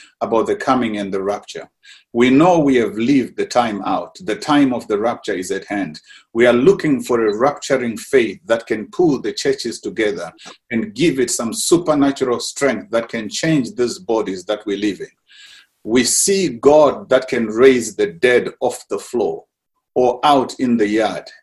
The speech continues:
and bring him back to life again and present him before us.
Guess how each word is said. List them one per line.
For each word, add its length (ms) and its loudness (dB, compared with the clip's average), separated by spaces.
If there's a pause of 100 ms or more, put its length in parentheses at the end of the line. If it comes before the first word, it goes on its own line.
and 240 -6
bring 180 6
him 260 0
back 320 0
to 100 -4
life 380 -2
again 500 -4 (340)
and 160 0
present 600 0
him 160 -2
before 500 -2
us. 180 -10